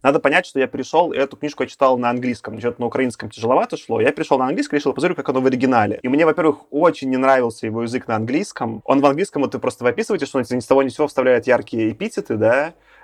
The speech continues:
Это на английском ещё заметнее, потому что там очень такое почти примитивистское, с короткими предложениями повествование, как будто для детей,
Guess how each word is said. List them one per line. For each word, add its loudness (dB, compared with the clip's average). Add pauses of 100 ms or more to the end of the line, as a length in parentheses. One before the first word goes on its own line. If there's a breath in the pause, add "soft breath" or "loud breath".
Это -2
на 4
английском 0
ещё 0
заметнее, 0
потому -4
что -8
там 0
очень 2
такое 2 (320)
почти -6
примитивистское, 0
с -8
короткими 0
предложениями 0
повествование, -2
как -18
будто -2
для -4
детей, 0